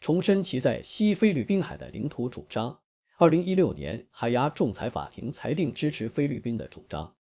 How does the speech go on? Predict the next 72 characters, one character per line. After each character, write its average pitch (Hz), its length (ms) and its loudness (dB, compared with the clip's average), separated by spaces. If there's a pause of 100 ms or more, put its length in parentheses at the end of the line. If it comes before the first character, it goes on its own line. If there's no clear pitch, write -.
(120)
但 180 160 8
中 202 200 2
国 151 180 6
对 151 220 4
此 123 200 -4
表 78 260 -4
示 - 140 -4
拒 123 200 2
绝。 - 280 -10 (240)
专 180 180 6
家 170 200 6
指 143 100 -2
出， 147 300 -2 (140)
如 170 160 2
果 135 160 6
菲 214 180 4
律 170 160 4
宾 175 220 2
在 127 140 0
大 135 220 2
会 123 180 -2
上 76 180 -4
寻 117 180 -4
求 117 180 -4
投 - 220 -12
票， - 320 -6 (100)
可 - 160 -10
能 - 140 -12
会 117 120 -4
获 - 220 -4
得 - 160 -8
胜 117 220 -2
利， 170 200 -2 (440)
但 151 180 4
也 123 120 0
担 160 220 4
心 165 220 2
其 127 220 -2
他 143 160 0
国 120 200 -2
家 131 260 0
可 - 180 -8
能 117 120 -8
会 117 160 -4
选 - 240 -8
择 113 200 -4
弃 - 280 -2
权。 - 380 -10 (320)
历 214 120 6
史 170 120 0
上， 147 220 4
菲 202 180 6
律 175 140 4
宾 190 220 2
曾 151 180 0
因 180 180 2
寻 110 240 -4
求 143 220 0
国 117 220 -4
际 131 160 -2
仲 127 220 0
裁 - 300 -4
而 104 160 -4
遭 90 220 -2
到 71 200 -8
中 196 220 -2
国 85 160 -6
的 - 120 -12
经 185 240 -2
济 - 160 -8
惩 - 240 -10
罚。 - 300 -16